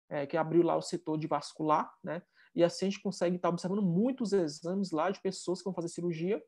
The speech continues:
que tem dissecação de aorta, né? E são esses, é como se,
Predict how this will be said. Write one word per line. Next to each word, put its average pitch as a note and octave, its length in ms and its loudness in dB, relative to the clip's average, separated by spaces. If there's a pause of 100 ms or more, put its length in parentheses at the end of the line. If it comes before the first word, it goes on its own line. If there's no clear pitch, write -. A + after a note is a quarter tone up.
(360)
que G3 80 0
tem F#3+ 220 2
dissecação F#3+ 680 -4
de F#3+ 80 -2
aorta, F#3+ 580 2 (240)
né? E3 240 -2
E E3+ 60 0
são E3+ 240 0
esses, - 380 -6
é D#3+ 100 -2
como F3+ 180 -2
se, F3+ 480 -2